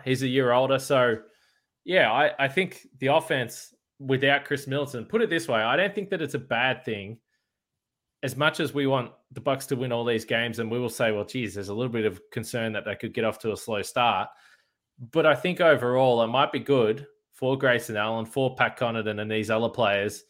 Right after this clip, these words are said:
to have to generate a little more offense. And I'm sure it's not always going to be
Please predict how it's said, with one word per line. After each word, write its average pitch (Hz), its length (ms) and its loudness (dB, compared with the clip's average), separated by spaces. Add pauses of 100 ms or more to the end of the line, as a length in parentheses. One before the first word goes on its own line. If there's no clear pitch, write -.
(280)
to 113 80 -2
have 120 180 2
to 117 80 -4
generate 117 540 0 (100)
a 127 40 -6
little 117 200 0
more 113 240 2
offense. 135 320 -2
And 120 100 -4
I'm 110 140 -6
sure 139 340 0
it's 117 160 -2
not 117 160 2
always 107 260 2
going 107 200 -2
to 101 60 -4
be 98 300 -6